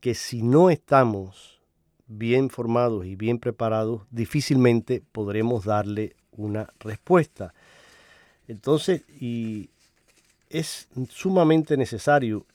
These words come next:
Ustedes ven eso, a, a, me imagino, Olga, constantemente en sus encuentros, en, en todo este, eh,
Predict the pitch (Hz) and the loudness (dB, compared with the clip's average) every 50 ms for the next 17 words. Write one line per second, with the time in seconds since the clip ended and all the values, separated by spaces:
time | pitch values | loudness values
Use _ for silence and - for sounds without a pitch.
0 | _ _ _ - - - - 196 214 220 202 156 127 147 156 151 151 160 165 - | _ _ _ -16 -6 0 2 4 6 6 4 4 4 4 6 6 6 4 4 2
1 | - 143 123 113 104 101 101 98 98 92 78 95 104 101 95 90 95 101 98 95 | -2 -4 -4 -4 -4 -6 -8 -8 -10 -10 -10 -10 -10 -10 -10 -10 -12 -14 -14 -14
2 | 98 98 98 107 110 107 107 104 95 110 147 147 143 131 120 127 139 135 131 139 | -16 -14 -10 -8 -6 -4 -4 -4 -2 0 2 2 4 4 4 4 4 4 4 4
3 | 135 135 - _ _ _ - - - 117 104 - - 127 131 135 - 139 127 117 | 4 2 0 _ _ _ -20 -12 -8 -8 -6 -2 2 2 2 2 2 2 2 4
4 | 120 120 117 113 - 131 131 123 - _ _ _ _ _ _ _ _ _ _ _ | 4 2 2 2 2 2 2 2 0 _ _ _ _ _ _ _ _ _ _ _
5 | - 113 113 113 104 - - 113 101 107 107 101 - 131 131 131 131 123 - 135 | -4 -4 -2 -2 -2 -2 -2 0 0 0 0 2 4 6 6 6 4 2 2 2
6 | 135 123 107 110 107 107 104 101 98 98 92 - - - 113 104 95 - 117 120 | 2 2 2 0 -2 -4 -4 -4 -6 -8 -10 -12 -12 -12 -12 -12 -8 -4 -2 0
7 | 127 131 131 131 135 135 - 117 120 110 - _ - 131 127 120 117 113 98 - | 2 2 2 2 0 -2 -4 -8 -10 -10 -10 _ -4 -2 0 0 0 -2 -6 -8
8 | _ _ _ - 107 101 98 98 95 92 92 87 | _ _ _ -14 -12 -12 -12 -12 -12 -12 -14 -14